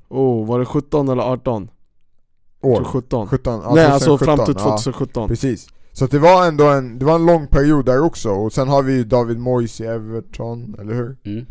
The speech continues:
Speaker 3: mm,
Speaker 2: Och,
Speaker 3: mm.
Speaker 2: och såna. Vi ser ju inte så, alltså, jättemycket sånt längre. Nu har vi ju Guardiola som har varit i City i, i, i mer än fem, sex år.
Speaker 3: Ja, men det är det jag menar. Alltså, många säger, "Ah, fotboll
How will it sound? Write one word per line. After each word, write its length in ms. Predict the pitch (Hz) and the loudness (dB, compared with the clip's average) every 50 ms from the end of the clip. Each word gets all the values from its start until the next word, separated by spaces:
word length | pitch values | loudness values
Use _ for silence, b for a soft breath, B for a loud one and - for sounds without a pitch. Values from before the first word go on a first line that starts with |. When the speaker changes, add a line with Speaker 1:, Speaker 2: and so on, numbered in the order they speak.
| - - | -12 -10
Speaker 3:
mm, 180 | 95 104 107 - | -10 -10 -10 -8
Speaker 2:
Och, 220 | - 113 110 110 107 | -6 -4 -2 0 0
Speaker 3:
mm. 100 | 107 110 | -2 -2
Speaker 2:
och 160 | 98 120 123 | -2 -4 -2
såna. 260 | - 139 135 135 127 120 b b b b b | 0 0 0 0 -4 -8 b b b b b
Vi 160 | b 120 147 | b -4 -2
ser 300 | - - 180 196 247 247 | -2 0 0 0 2 0
ju 80 | 190 147 | -2 -2
inte 220 | 117 - - 98 | -2 -4 -8 -8
så, 220 | - - 107 98 - - - - | -4 -2 -2 -2 -2 -6 -8 -10
alltså, 200 | 113 - - 123 | -8 -6 -4 -2
jättemycket 540 | 123 123 123 - 127 123 123 123 - 107 | -2 -2 -4 -4 -6 -6 -6 -6 -6 -6
sånt 260 | - - 110 104 - 123 | -4 -4 -6 -4 -4 -4
längre. 280 | 131 131 120 104 95 101 b b | -4 -4 -4 -6 -10 -12 b b
Nu 120 | b 143 151 | b 0 2
har 180 | 165 185 202 | 4 4 4
vi 100 | 190 170 | 4 4
ju 60 | 160 143 | 4 4
Guardiola 600 | 120 139 147 143 135 127 143 165 170 156 139 117 | 4 4 2 2 2 4 4 4 4 4 4 2
som 160 | - - 117 | -2 -4 -8
har 60 | 117 | -6
varit 220 | 117 120 120 - - | -4 -4 -4 -4 -6
i 40 | 117 | -8
City 400 | - 151 147 - - - - 113 | -4 -4 -4 -4 -6 -10 -8 -6
i, 220 | 104 98 95 90 - - | -6 -6 -6 -8 -12 -12
i, 200 | - 113 107 104 | -12 -10 -8 -10
i 540 | 101 - - 104 104 95 92 92 - - - - - - | -10 -10 -12 -12 -12 -12 -12 -14 -14 -16 -18 -18 -18 -16
mer 320 | 117 120 120 113 107 101 | -10 -8 -6 -4 -4 -4
än 260 | 101 98 95 92 90 90 | -6 -6 -8 -10 -12 -10
fem, 320 | - - 113 104 98 95 - - | -8 -8 -8 -6 -8 -12 -14 -16
sex 340 | - - 101 95 - - | -14 -12 -12 -12 -12 -12
år. 260 | 120 104 95 92 87 - _ - - - | -14 -14 -14 -14 -16 -18 _ -20 -20 -12
Speaker 3:
Ja, 180 | 120 143 185 | -6 -4 -2
men 120 | 180 175 175 | 0 0 0
det 40 | 165 | 0
är 20 | |
det 60 | 190 | 0
jag 100 | 190 175 | 0 2
menar. 160 | 175 175 160 131 | 2 2 2 0
Alltså, 160 | 127 - 127 | -2 -4 -2
många 300 | 127 143 143 156 165 151 | 0 2 2 2 2 0
säger, 340 | - 135 127 120 139 151 151 | -2 -4 -6 -4 -2 -2 -2
"Ah, 40 | |
fotboll 300 | 147 - 151 151 147 160 | -2 -4 -6 -6 -6 -6